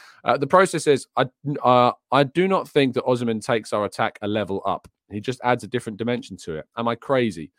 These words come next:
Can we do a stat comparison between him and Gabby Jesus?" Yeah,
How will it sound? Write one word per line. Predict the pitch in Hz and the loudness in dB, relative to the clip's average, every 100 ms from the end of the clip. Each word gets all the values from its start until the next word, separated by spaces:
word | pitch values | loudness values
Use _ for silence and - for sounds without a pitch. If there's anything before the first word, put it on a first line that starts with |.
| _ _ _ _ | _ _ _ _
Can | 110 | -8
we | |
do | 104 | -4
a | 104 | -4
stat | - 113 - | -2 -4 -4
comparison | 98 110 98 98 | -8 -6 -6 -8
between | 95 - 98 | -10 -8 -8
him | 98 | -8
and | 101 95 | -10 -8
Gabby | 101 90 | -6 -6
Jesus?" | 87 95 92 98 82 | -6 -6 -6 -8 -4
Yeah, | 120 117 | 0 0